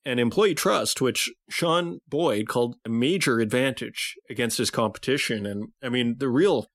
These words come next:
takeaway of this conversation for me was just how important values are to Agnico Eagle, whether it's, you know,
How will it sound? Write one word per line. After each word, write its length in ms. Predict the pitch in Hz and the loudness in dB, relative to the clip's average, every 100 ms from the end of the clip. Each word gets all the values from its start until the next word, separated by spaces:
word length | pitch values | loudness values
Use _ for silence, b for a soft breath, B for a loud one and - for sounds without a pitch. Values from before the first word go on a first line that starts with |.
| - | -8
takeaway 600 | 143 156 190 123 98 92 | -4 0 2 4 4 2
of 100 | 90 | 0
this 180 | 101 - | -2 0
conversation 800 | 127 120 104 - 110 113 110 | 0 0 2 2 2 2 0
for 140 | 95 101 | -2 -2
me 240 | 104 123 | 0 0
was 240 | 104 98 98 | 0 -2 -2
just 220 | 143 - | -2 -2
how 180 | 147 127 | 2 2
important 840 | 104 98 - 185 165 123 101 113 _ _ _ _ | 0 -2 0 2 2 0 -2 -4 _ _ _ _
values 600 | - 107 110 139 131 110 - | -6 -2 2 4 4 2 2
are 380 | 85 82 92 - _ _ _ _ | 0 -2 -6 -10 _ _ _ _
to 100 | - | -2
Agnico 560 | 127 107 113 123 113 98 | 0 2 2 2 0 0
Eagle, 580 | 107 123 123 - 117 117 | 0 0 -2 -6 -8 -6
whether 300 | 110 104 101 | -4 -2 -2
it's, 240 | 104 - | -2 -2
you 80 | 113 | -2
know, 240 | 98 101 | -2 -6